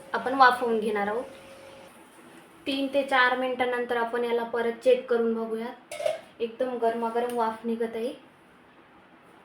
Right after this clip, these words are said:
आपल्याला इथे चेक करून घ्यायचं आहे. बघा, एकदम क्लीन असा चाकू निघालेला आहे.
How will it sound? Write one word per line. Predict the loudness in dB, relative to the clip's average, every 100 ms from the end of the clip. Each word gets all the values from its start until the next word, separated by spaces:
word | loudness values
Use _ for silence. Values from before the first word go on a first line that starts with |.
| -10
आपल्याला | -6 -2 0
इथे | 0 -2 -2
चेक | -2 -2 -4
करून | -6 -6
घ्यायचं | -8 -10 -10
आहे. | -14 -16 -18 -20 -20 -20 -20 -20 -20 -20 -20 -20 -16 -14 -4
बघा, | -2 -2
एकदम | -4 -6 -2 -2
क्लीन | -4 -4 -4 -4
असा | -4
चाकू | -6 -6 -4 -4
निघालेला | -4 -4 -4 -4 -6
आहे. | -8 -10